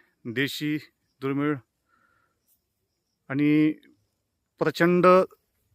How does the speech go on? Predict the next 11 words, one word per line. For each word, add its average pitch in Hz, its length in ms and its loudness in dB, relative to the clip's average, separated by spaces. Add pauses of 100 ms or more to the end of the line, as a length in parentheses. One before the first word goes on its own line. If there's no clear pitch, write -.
सावली 156 280 0
देणारे, 139 340 2 (1300)
ऑक्सिजन 139 420 -4
पार्क 147 280 0
म्हणूनच 147 500 -4 (300)
आपण 135 160 -6
याला 135 160 -2
ओळखतो. 139 480 -4 (920)
जल, 143 160 0
मृद 139 360 -4 (960)
संधारणाचे 143 680 -4